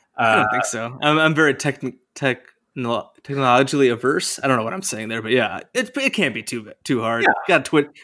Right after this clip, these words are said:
Speaker 1: Twitch that shit. <laughs>
Speaker 2: So, uh, sign up for my newsletter, guys. It's not gonna cost you anything.
Speaker 1: Please do, because I have as well. Obviously, support Ricky O'Donnell, head coach of the Western Illinois Leathernecks men's basketball team.
Speaker 2: One and only, baby.
Speaker 1: For Wikipedia. <laughs> Yeah,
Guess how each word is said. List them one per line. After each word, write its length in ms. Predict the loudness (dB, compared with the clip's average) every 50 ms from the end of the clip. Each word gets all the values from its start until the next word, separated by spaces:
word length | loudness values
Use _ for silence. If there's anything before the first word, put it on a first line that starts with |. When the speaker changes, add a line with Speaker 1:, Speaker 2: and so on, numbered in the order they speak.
| -8
Speaker 1:
Twitch 300 | 0 2 2 2 2 0
that 200 | 0 0 0 0
shit. 300 | -2 -4 -4 -6 -6 -8 _ -16
<laughs> 40 | -16 -12 -8
Speaker 2:
So, 500 | -6 -2 0 2 2 2 2 2 2 2
uh, 360 | 2 2 2 4 4 4 2 2
sign 260 | 2 0 2 2 2
up 80 | 0 -2
for 100 | 0 0
my 120 | 0 2
newsletter, 420 | 2 2 2 2 2 2 2 2
guys. 400 | 2 2 2 4 4 2 0 -2
It's 120 | -4 -4 0
not 160 | 0 2 2
gonna 120 | 0 0
cost 300 | 0 0 0 0 0 -2
you 60 | -4 -4
anything. 380 | -4 -6 -8 -10 -10 -12 -12 -16 _ _ _ _ _ _ _ _ _ _ _ _ _ _ _ _
Speaker 1:
Please 220 | 0 0 0 2
do, 180 | 2 2 2 2
because 160 | 2 -2 -2
I 140 | 0 2 2
have 200 | 4 4 2 2
as 120 | 0 -4
well. 420 | -2 0 2 2 2 0 -2 -4 -2 0
Obviously, 400 | 2 2 2 0 -2 -4 -4 -4
support 420 | -4 -4 -4 -4 0 0 2 2 4
Ricky 300 | 2 2 2 2 2 2
O'Donnell, 600 | 2 2 2 2 2 2 2 2 0 -2 -4 -10 _ _ _ _ _ _ _
head 200 | -2 -2 -2 0
coach 400 | 0 2 2 2 2 0 -4 -8 -6 -4
of 140 | -2 0
the 60 | 0 2
Western 320 | 2 0 0 0 -2 -2
Illinois 320 | -2 0 0 2 2 2
Leathernecks 540 | 2 0 0 0 -2 -2 -4 -4 -4 -4 -2
men's 220 | 0 0 0 0 0
basketball 420 | 0 0 0 -2 -2 -4 -4 -4
team. 220 | -2 -2 -2 0
Speaker 2:
One 160 | 0 2 2 2
and 100 | 2 2
only, 280 | 2 2 2 2 0
baby. 280 | 2 2 2 2 2 2
Speaker 1:
For 160 | 0 0 0
Wikipedia. 760 | -2 -2 -2 -2 -2 0 0 0 2 2 0 0 -2 -4 -6 -10 -6
<laughs> 40 | -4
Yeah, 120 | -4 -4